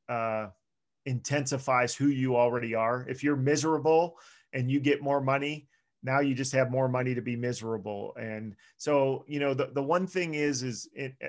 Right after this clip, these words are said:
another part of our program of I Got Smarter is we give gratitude every day, because what we find is if you're not happy with what you have, chances are you're not gonna be happy with what you receive.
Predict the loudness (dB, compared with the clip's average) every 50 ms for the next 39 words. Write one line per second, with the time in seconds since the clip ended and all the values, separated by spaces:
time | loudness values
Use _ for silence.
0 | -8 -6 -4 -2 0 2 2 2 0 0 2 2 4 4 4 4 4 2 0 0
1 | 0 2 2 2 2 0 -2 -2 -2 -4 -6 -4 -2 0 0 0 0 -2 -2 -4
2 | -6 -6 -4 -2 -2 -2 -2 -4 -6 -8 -14 -20 _ _ -4 -2 -2 -2 -4 -10
3 | _ _ _ _ -2 0 0 2 2 2 2 0 0 0 2 2 2 2 2 0
4 | -2 -4 -4 -2 0 0 0 0 -4 -4 -4 -4 -4 -6 -6 -10 -14 _ _ _
5 | _ _ _ -8 -4 -2 -2 0 0 2 2 2 2 0 -2 -2 0 0 2 2
6 | 2 0 -2 -2 -4 -2 -2 -2 -4 -6 -8 -12 _ _ _ -6 -4 0 0 2
7 | 4 4 4 4 2 4 4 4 4 4 2 0 0 0 0 -2 -4 -8 _ _
8 | _ _ _ -8 -4 -4 -4 0 2 2 2 2 0 -2 -2 0 2 4 4 4
9 | 4 2 0 -4 _ _ _ _ _ -10 -4 -2 -2 -2 -2 -2 0 2 4 4
10 | 4 4 2 0 0 0 0 0 0 -2 -4 -4 -4 -4 -4 -2 0 0 -2 -2
11 | -4 -6 -6 -6 -8 -8 -6 -4 -4 -4 -4 -4 -10 -10 -8 -8 -10 -10 -10 -8
12 | -8 -10 -10 -12